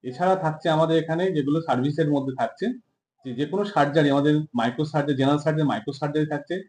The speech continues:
এবং ওপেন সার্জারি থাকছে, ইউরো সার্জারিতে থাকছে, থাকছে, তার সঙ্গে থাকছে অর্থোপেডিক সার্জারি এবং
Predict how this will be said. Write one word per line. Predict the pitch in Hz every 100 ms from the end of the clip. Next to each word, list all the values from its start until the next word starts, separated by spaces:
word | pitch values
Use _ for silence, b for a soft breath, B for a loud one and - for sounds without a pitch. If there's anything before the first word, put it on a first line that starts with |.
| _ 123
এবং | 120
ওপেন | 123 156
সার্জারি | 156 135 151 208
থাকছে, | 117 - - - _ _ _ _ _
ইউরো | 127 160 185
সার্জারিতে | 185 170 180 180
থাকছে, | 180 180 -
থাকছে, | 160 156 175 208 - _ _
তার | 135 127
সঙ্গে | - 156 160
থাকছে | 165 156 151
অর্থোপেডিক | 131 - 156 165 160
সার্জারি | - 156 156 165 214 214 _ _ _ -
এবং | 123 127 123